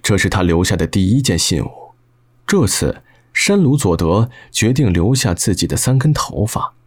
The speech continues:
作为第二件信物。他在前一天晚上拔了三根头发，用保鲜膜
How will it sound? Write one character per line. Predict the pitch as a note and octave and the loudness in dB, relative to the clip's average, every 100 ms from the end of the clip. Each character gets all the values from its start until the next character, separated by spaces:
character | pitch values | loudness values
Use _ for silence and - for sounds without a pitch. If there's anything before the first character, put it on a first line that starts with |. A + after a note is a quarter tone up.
| _ _ | _ _
作 | - G2+ | -6 -2
为 | E2+ C2+ | -2 -2
第 | - G2 - | -2 -4 -2
二 | D#3 C#3 | -2 0
件 | - - | -2 -4
信 | - E2+ | -2 -4
物。 | - - - _ _ _ _ _ _ - | -4 -12 -20 _ _ _ _ _ _ -2
他 | A2 | 0
在 | A2 | 0
前 | F2+ F#2 F#2+ | 0 0 -2
一 | |
天 | - G#2 G#2+ - - | 0 0 0 -4 -8
晚 | - F2+ F2 | -2 0 0
上 | E2+ G2+ | 0 0
拔 | E2 F2 | 0 0
了 | A#2 | 0
三 | F#2+ B2+ | 0 2
根 | B2+ | 2
头 | C3+ - - | 0 -2 -4
发， | G2 G2 - _ _ _ - | -2 -4 -8 _ _ _ 0
用 | F#3+ C#3+ | 2 2
保 | G2+ F#2 | 2 0
鲜 | G2 C#3+ | 2 2
膜 | G2 G2+ B2+ | 2 4 2